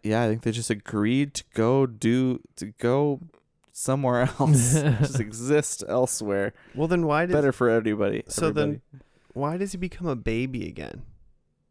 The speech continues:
Speaker 3: Like, why does he, like, disappear and then just become a baby?
Speaker 1: Because,
Speaker 3: <laughs>
Speaker 1: because they talked young Shadow King from Charles Xavier's life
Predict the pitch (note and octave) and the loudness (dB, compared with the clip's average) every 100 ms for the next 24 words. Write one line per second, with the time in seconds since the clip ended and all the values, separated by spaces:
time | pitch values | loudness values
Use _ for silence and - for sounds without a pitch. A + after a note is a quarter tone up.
0 | _ _ - C3 C3 B2+ C#3 C3+ C#3 C3+ | _ _ -10 -4 0 2 2 -2 -2 0
1 | B2+ A2+ - - B2+ B2+ B2+ - B2 A#2+ | 0 -2 -6 -16 -8 -6 -6 -6 -4 -4
2 | A2+ A2+ A2 - - - A2 G2+ G2+ G2 | -4 -6 -8 -6 -6 -6 -8 -8 -8 -10
3 | - - - _ _ _ _ _ _ - | -10 -14 -18 _ _ _ _ _ _ -10
4 | B2+ - - C#3+ C#3 C3 B2 A#2 - - | -8 -8 -8 -2 2 4 2 0 -4 -6
5 | - - - - B2+ - C#3 C#3+ C#3+ C#3+ | -16 -20 -16 -2 -2 0 0 0 0 0
6 | B2+ - B2 A#2+ - - - _ _ _ | 0 -2 0 0 -6 -16 -16 _ _ _
7 | _ _ _ - G#2+ G#2+ A#2+ C3 - D3 | _ _ _ -6 -2 -2 -2 -4 0 0
8 | D#3 D3+ F3 E3+ E3+ F3+ - G#2+ G2+ - | 0 -2 -4 -4 -4 -8 -8 -8 -8 -8
9 | - A2 A2+ B2+ C3 B2+ D3+ D3 D3 D3 | -2 2 2 2 -2 -4 -4 -2 -2 -2
10 | D3+ D#3 E3+ - | -2 -2 -2 -6